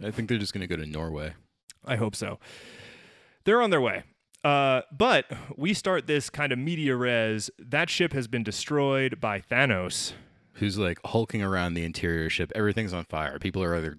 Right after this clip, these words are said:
Speaker 1: dead or dying or unconscious.
Speaker 2: Yeah, everything is bad. Th-, Thanos has this, like, lesser wizard demon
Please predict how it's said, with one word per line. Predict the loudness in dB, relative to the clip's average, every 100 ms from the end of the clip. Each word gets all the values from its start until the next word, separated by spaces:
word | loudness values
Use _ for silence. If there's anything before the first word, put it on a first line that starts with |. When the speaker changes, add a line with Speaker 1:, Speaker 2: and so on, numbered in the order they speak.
| -10
Speaker 1:
dead | -4 -2 0
or | -2
dying | -4 -4 -4 -4
or | -6
unconscious. | -8 -8 -8 -6 -6 -6 -6 -8 -8
Speaker 2:
Yeah, | -2 0 0
everything | 0 0 0 0
is | -2
bad. | -2 0 -2 -4 -10 -20 -20 -8
Th-, | 0 0 0
Thanos | 0 2 4 2 0
has | 0 2 2 0
this, | -2 -4 -2
like, | -2 -2 -6 -18 _ _ _ _ _
lesser | -4 0 0 4 4 4 2
wizard | 0 2 4 4 2 2 0 -6 _ _ _ _ -2
demon | 2 4 4 2 0 -4